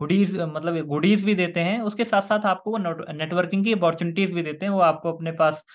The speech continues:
बुलाते हैं, वहाँ पे बच्चों से आप, ए, सारे जो स्कॉलरशिप के बच्चे हैं, उनसे आप नेटवर्किंग भी करते हैं।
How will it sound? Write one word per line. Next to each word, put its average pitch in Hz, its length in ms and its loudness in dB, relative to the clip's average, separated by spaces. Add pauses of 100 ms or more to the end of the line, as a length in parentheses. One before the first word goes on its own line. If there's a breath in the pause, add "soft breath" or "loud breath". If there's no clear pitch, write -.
(240 loud breath)
बुलाते 165 360 2
हैं, 185 100 2
वहाँ 160 180 2
पे 160 100 -4
बच्चों 156 280 -4
से 160 120 -2
आप, 147 200 0
ए, - 460 -10
सारे 160 380 2
जो 165 140 2
स्कॉलरशिप 160 580 -2
के 165 80 0
बच्चे 156 260 -4
हैं, 208 140 2
उनसे 202 220 0
आप 170 160 4
नेटवर्किंग 156 480 -4
भी 175 80 -4
करते 160 260 -2
हैं। 196 220 -2